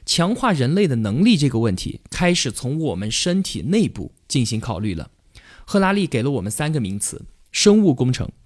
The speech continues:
仿生工程和无机生命工程。首先来说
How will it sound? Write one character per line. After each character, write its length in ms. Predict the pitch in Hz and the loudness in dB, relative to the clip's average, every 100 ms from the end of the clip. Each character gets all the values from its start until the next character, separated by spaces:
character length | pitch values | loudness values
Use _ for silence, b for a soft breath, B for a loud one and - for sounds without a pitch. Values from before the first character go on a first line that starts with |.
| - | -20
仿 320 | - 107 92 | -2 -2 0
生 220 | - 156 | 0 2
工 180 | 160 165 | 4 4
程 220 | 127 67 - _ | 2 0 -8 _
和 240 | - 123 | 2 2
无 300 | 120 117 147 | 4 2 0
机 260 | 156 170 170 | 2 2 2
生 240 | - 185 | 4 6
命 240 | 190 190 117 | 6 6 4
工 220 | 101 95 | 0 -2
程。 160 | - 107 - B B B B B B | -4 -8 -16 B B B B B B
首 160 | 170 | 4
先 120 | 175 | 6
来 140 | 220 185 | 6 6
说 240 | 196 185 | 4 2